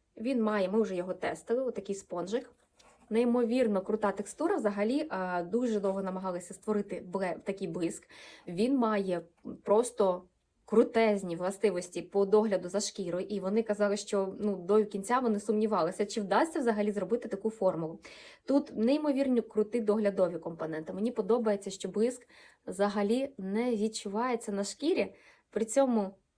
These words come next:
він працює як масочка доглядова, і при цьому він, а, дає такий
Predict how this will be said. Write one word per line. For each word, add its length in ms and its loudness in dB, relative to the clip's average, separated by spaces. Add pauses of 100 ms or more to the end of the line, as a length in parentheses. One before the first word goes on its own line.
(200)
він 300 2
працює 580 0
як 220 0
масочка 480 -2
доглядова, 640 -2 (520)
і 100 -2
при 180 -2
цьому 400 0
він, 480 -2 (360)
а, 300 -4
дає 240 4
такий 440 0